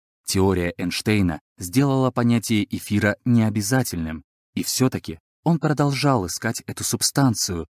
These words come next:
заполняющую пустоту во Вселенной. Трудно вообразить себе космос без эфира. Подобно Лоренцу и древним грекам, Эйнштейн догадывался,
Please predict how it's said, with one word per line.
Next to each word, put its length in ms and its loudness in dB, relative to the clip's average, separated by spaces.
заполняющую 920 0
пустоту 560 0
во 160 -2
Вселенной. 760 -2
Трудно 560 2
вообразить 560 -2
себе 240 -4
космос 600 2
без 260 0
эфира. 560 -2
Подобно 460 -2
Лоренцу 640 0
и 80 -4
древним 460 0
грекам, 400 -2
Эйнштейн 500 0
догадывался, 920 -2